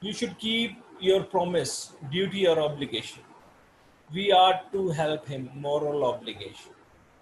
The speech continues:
अब इन्हीं के बुनियाद के ऊपर आपकी जो है वो एक्सरसाइज दी गई है, and you would do it आप अपनी सेंटेंस जो है वो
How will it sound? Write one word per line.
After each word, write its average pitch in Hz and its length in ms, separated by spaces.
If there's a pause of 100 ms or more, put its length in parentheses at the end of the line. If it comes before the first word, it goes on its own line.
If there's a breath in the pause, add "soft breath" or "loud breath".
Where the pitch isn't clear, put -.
(4000)
अब 151 100
इन्हीं 196 360 (360)
के 185 180
बुनियाद 151 420
के 165 60
ऊपर 156 180
आपकी 131 300
जो 139 140
है 131 120
वो 135 120
एक्सरसाइज 139 560
दी 143 80 (100)
गई 156 220
है, 139 140 (840)
and 127 100
you 131 140
would 127 200
do 160 200
it 156 160 (920)
आप 131 180
अपनी 135 300 (440)
सेंटेंस 135 500
जो 131 80
है 127 120
वो 131 280